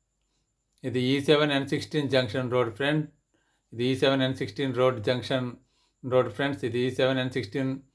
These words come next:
జంక్షన్ రోడ్ ఫ్రెండ్స్. ఇది ఎక్కడ చూసినా, ఆ, మొత్తం వర్కులు. ఈ, ఇక్కడే నాకు తెలిసి బసవతారక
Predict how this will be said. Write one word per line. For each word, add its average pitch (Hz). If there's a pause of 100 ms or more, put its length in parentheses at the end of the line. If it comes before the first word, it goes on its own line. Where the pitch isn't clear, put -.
(300)
జంక్షన్ 131
రోడ్ 123
ఫ్రెండ్స్. 135
ఇది 139 (340)
ఎక్కడ 131
చూసినా, 160 (920)
ఆ, 160 (460)
మొత్తం 139
వర్కులు. 131 (4000)
ఈ, 123
ఇక్కడే 143
నాకు 127
తెలిసి 131
బసవతారక 131